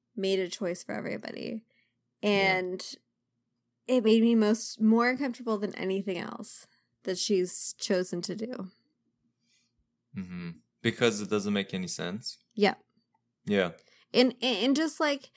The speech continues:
Speaker 1: you know what? You can think that going to war is the right thing. Um, but if there's another option, you can't just take away that option because it doesn't, like, fit into your narrative. Like, you,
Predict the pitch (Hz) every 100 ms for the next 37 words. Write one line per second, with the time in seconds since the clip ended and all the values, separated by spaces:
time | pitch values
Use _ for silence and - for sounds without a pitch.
0 | - - _ 254 254 240 247 - 240 220
1 | 247 247 247 240 247 220 - - 202 190
2 | 208 202 185 175 - 180 170 - - -
3 | 208 226 _ _ _ _ _ - 208 202
4 | 202 196 208 202 214 196 208 190 202 196
5 | 190 - - - 180 190 - 202 - -
6 | 214 - _ _ _ - _ _ _ _
7 | _ _ _ _ _ 220 214 - 359 330
8 | 269 - - 233 262 254 208 - 185 -
9 | 214 202 214 220 190 208 202 185 180 -
10 | 190 180 - 202 185 180 175 165 - -
11 | 196 - 190 185 - 202 202 196 190 185